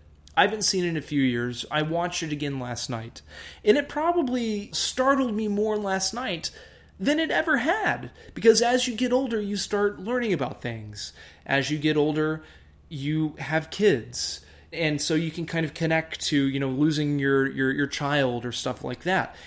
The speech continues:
That also attributes to this movie kind of aging well over time. And I really don't know how you can say this with all these other movies. Yes, they're fine movies, but they don't really have all these pieces that kind of fit together and work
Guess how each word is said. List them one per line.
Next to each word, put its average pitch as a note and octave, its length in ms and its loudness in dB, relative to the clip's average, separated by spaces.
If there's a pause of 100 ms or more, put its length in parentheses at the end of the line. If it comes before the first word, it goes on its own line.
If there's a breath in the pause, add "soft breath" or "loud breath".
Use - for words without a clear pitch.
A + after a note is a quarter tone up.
(120)
That D3+ 140 4
also D#3+ 280 6
attributes A3+ 480 0
to - 80 -2
this C#3+ 220 -2
movie C#3 300 0
kind C#3+ 300 -4
of C#3+ 240 -6 (360)
aging F3 420 2
well D#3 480 -4
over C#3 240 0
time. C#3 340 -6 (320 loud breath)
And B3+ 280 2
I F#3+ 80 -2
really B3 320 2
don't A3+ 240 0
know G3+ 160 0
how F#3+ 140 -4
you G3+ 120 0
can G3+ 160 -4
say C#4 300 -2
this D3+ 320 2
with D3 400 0
all D#3+ 160 4
these F3 360 0
other E3 200 4
movies. E3+ 420 2
Yes, G#3+ 240 4
they're F3 160 2
fine F#3+ 440 0
movies, D3+ 520 2
but E3 160 -4
they G#3 100 8
don't G#3+ 220 0
really G3+ 200 4
have F3+ 200 0
all E3+ 100 4
these E3+ 160 2
pieces B2+ 680 0 (360 loud breath)
that D#3+ 140 2
kind E3 220 0
of - 60 -4
fit G#3+ 260 2
together D3 580 2
and C#3 520 -2
work D3 480 0